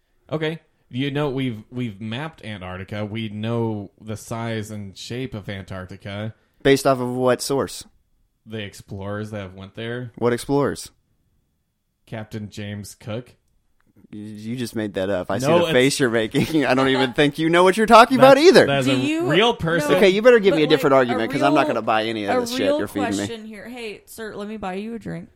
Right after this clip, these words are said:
Speaker 2: Okay, give me one. I
Speaker 3: Uh,
Speaker 2: want a gin and tonic.
Speaker 3: hey, man, get this guy a drink
Speaker 1: Can you give
Speaker 3: here.
Speaker 1: me, wait, can you give me a drink too?
Speaker 3: Uh, sure, man. Oh, so a round of drinks for the table here, guys. Okay.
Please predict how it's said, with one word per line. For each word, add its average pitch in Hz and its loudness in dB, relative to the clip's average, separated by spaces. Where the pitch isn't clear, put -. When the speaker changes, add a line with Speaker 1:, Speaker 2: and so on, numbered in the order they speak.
Speaker 2:
Okay, 170 -2
give 139 -8
me 143 -2
one. 131 -6
I 127 0
Speaker 3:
Uh, 143 2
Speaker 2:
want 143 4
a 123 0
gin 127 -2
and 113 -4
tonic. 107 -4
Speaker 3:
hey, - -18
man, 165 -12
get 190 -12
this 190 -10
guy 180 -10
a 160 -6
drink 151 -10
Speaker 1:
Can 123 -6
you 143 -6
give 156 -6
Speaker 3:
here. - -10
Speaker 1:
me, - -20
wait, 110 -8
can 123 -16
you 147 -16
give 143 -14
me - -14
a - -16
drink - -20
too? - -20
Speaker 3:
Uh, 58 -18
sure, - -18
man. - -20
Oh, 143 -12
so 165 -10
a 151 -8
round 196 -10
of 175 -10
drinks 147 -14
for - -20
the 131 -14
table 135 -14
here, 147 -14
guys. 127 -14
Okay. 143 -12